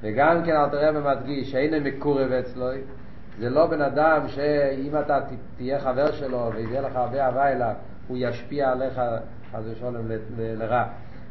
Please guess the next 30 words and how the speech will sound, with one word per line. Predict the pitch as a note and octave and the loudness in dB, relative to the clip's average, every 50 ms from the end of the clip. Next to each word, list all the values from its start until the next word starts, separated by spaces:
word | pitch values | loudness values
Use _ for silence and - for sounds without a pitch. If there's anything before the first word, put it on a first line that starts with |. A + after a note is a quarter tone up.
| - - G#2+ | -10 -8 -4
אה, | G#2 G#2+ A2+ B2+ C#3 C3+ | -2 -2 0 -2 -2 -4
אין | C3+ C3 C3+ | -4 -4 -4
המקורב | C#3 B2+ B2 - - B2 A#2 A#2 A2+ | -4 -4 -4 -4 -4 -4 -4 -2 -2
אצלו, | A#2 A#2 A2+ A#2 B2+ C3 C#3 D3+ D#3 D#3 - - - - - - - | -2 -4 -4 -6 -4 -4 -2 -2 -4 -6 -8 -10 -10 -10 -10 -10 -10
אז | F#2+ - - | -10 -10 -8
כי | - G2 | -8 -4
יש | G2+ A#2+ D3+ D#3 D3 C#3 | -2 0 0 0 -2 -4
את | C3 A2+ B2+ | -4 -4 -4
התנאים | A2+ A2+ - A2+ A2 B2+ C#3 C#3+ D3 | -4 -4 -4 -4 -4 -2 -2 0 0
האלה, | D3 E3+ G3+ G3+ F#3 E3+ D3+ C3 | 2 2 2 2 0 0 0 -2
מי | B2 A2+ | -4 -6
שאין | - A2+ A#2 C#3+ D#3+ | -4 -4 -4 -2 -2
לך | D#3+ C#3+ B2+ C#3 C3 | -4 -2 -2 0 0
ואירו, | B2+ C#3+ D#3 D#3 C3+ A#2 G2+ G2 | 2 2 2 4 2 0 0 -2
ואין | G#2+ B2 C#3+ | -4 -6 -4
המקורב | D3 D3+ D3 C#3+ F#3+ G3 G3+ G3+ G3 | -4 -4 -4 -4 -2 -2 -2 0 0
אצלו, | G3+ G3 G3+ F3+ E3+ F3 E3+ D#3+ D#3 D3+ - - - - - - - G#2 | 0 -2 -2 -2 -2 -2 0 0 -2 -4 -6 -8 -10 -10 -10 -10 -8 -6
אומר | G2 G#2 B2 C#3 D3 | -4 -2 0 2 2
אלתר | D3+ D3 C#3+ D3 D#3 F3 | 2 2 0 0 0 2
רבי, | E3+ E3+ E3 | 2 4 4
אדרבה, | F3 F#3+ G#3 G#3 G3 E3+ D#3 C3+ B2+ G#2+ G2+ - - - G#2 | 6 6 6 6 4 4 4 2 2 0 -4 -8 -8 -8 -8
אז | G2+ F#2 | -8 -4
זה | G#2+ D3 E3 D#3 C#3 | -2 -2 0 0 0
הלל | D#3 E3 D#3+ C#3+ C3+ | 0 -2 -2 0 0
הזקן | B2+ B2 - D3+ D#3+ D#3 D#3 D#3+ D#3+ | 0 0 0 -2 -2 -2 -2 -2 -2
אמר, | E3 E3 E3 F3+ G#3 G#3+ F#3+ F3 E3+ D#3+ - - - - - - - - - - - - | -2 0 0 2 4 6 6 6 6 4 2 -2 -6 -10 -10 -10 -10 -10 -10 -10 -4 0
אוי, | - E3+ G#3 A3 G#3+ G3+ G#3 | 4 6 6 6 6 6 4
וסברי, | F#3+ - G3 F#3+ F#3+ G3 G3+ G3+ | 2 2 2 0 0 0 0 0
איזה | G3 F#3 - F3 E3 | 0 0 0 -2 -2
בכוונתו. | E3+ E3+ E3+ E3+ E3+ E3+ E3+ D#3+ D#3 D3+ D3+ - D3 C#3 - | -2 -2 0 0 0 0 0 -2 -4 -6 -6 0 6 6 6